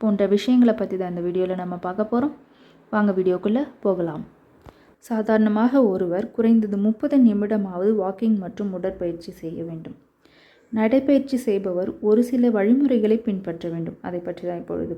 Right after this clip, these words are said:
பார்க்க போறோம். காலையில் நடைப்பயிற்சிக்கு பிறகு உடல் சூடாகிவிடும். அதனால் வாக்கிங் முடிந்த பின்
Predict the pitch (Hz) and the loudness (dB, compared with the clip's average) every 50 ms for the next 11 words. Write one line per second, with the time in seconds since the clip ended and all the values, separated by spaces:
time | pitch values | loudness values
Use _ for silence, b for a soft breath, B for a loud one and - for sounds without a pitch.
0 | 165 170 165 165 165 165 - 175 196 240 302 - - - _ b b b b b | -10 -10 -10 -10 -10 -10 -6 -4 -2 -2 -2 -4 -10 -20 _ b b b b b
1 | b b b b b b - 240 254 262 285 294 311 330 320 277 226 208 233 247 | b b b b b b 0 2 2 4 4 2 2 4 4 4 4 4 4 2
2 | 240 247 240 233 226 226 - 214 - - 208 214 - 240 240 240 233 269 269 262 | 4 4 4 4 2 2 -4 -8 -4 -4 -4 0 2 2 2 2 2 0 -4 -4
3 | - - 208 196 208 202 202 - - 202 185 185 180 175 175 175 175 170 175 196 | -6 -8 -4 -2 0 0 -2 -2 -4 -6 -4 -4 -4 -6 -8 -8 -8 -6 -2 -2
4 | 220 285 330 330 b b b b b b b b b b - 214 208 214 208 196 | -2 -2 -4 -6 b b b b b b b b b b -4 0 2 2 2 2
5 | 196 233 240 240 240 208 214 214 240 240 - 302 302 277 247 220 208 226 226 214 | 2 0 0 0 0 0 2 2 2 2 2 2 4 6 6 6 8 8 6 6
6 | 202 - - - 175 180 | 4 2 -6 -10 -8 -6